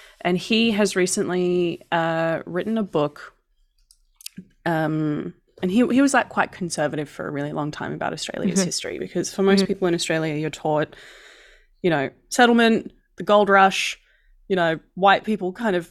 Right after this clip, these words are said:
Speaker 1: figuring
Speaker 2: Right.
Speaker 1: out their own, you know, lives outside of, you know, living in England, basically. Um, and we're not really told the real history, which is, you know, the eradication of Indigenous people, essentially.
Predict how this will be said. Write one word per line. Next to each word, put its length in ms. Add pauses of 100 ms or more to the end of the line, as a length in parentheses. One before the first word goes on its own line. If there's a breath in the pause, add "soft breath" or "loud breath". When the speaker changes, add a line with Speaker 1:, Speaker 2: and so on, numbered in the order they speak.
Speaker 1:
figuring 420
Speaker 2:
Right. 60
Speaker 1:
out 200
their 200
own, 640
you 140
know, 460 (460)
lives 580
outside 520
of, 420 (260)
you 120
know, 180
living 260
in 120
England, 380
basically. 640 (680 soft breath)
Um, 360
and 180
we're 120
not 220
really 200
told 380
the 100
real 220
history, 560
which 220
is, 200
you 60
know, 260 (640)
the 80
eradication 680
of 200 (380 loud breath)
Indigenous 420
people, 520
essentially. 500